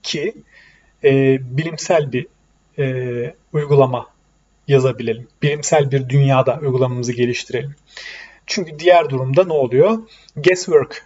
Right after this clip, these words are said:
denilen, yani tahmin işine girmeye başlıyorsunuz. Çünkü bağlantılar kuramıyorsunuz bir takım şeylerin arasında.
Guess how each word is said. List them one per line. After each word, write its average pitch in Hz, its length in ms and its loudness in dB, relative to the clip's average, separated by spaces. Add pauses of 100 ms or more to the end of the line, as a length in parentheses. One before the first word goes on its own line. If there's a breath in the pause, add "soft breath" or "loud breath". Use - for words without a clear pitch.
(140)
denilen, 120 320 -2
yani 139 300 2
tahmin 165 380 -2
işine 143 380 -4 (220)
girmeye 127 360 -2
başlıyorsunuz. - 500 0
Çünkü 160 280 -4
bağlantılar 151 500 4
kuramıyorsunuz 135 600 -2
bir 120 60 -14
takım 131 280 -10
şeylerin 120 420 -4
arasında. 143 580 -4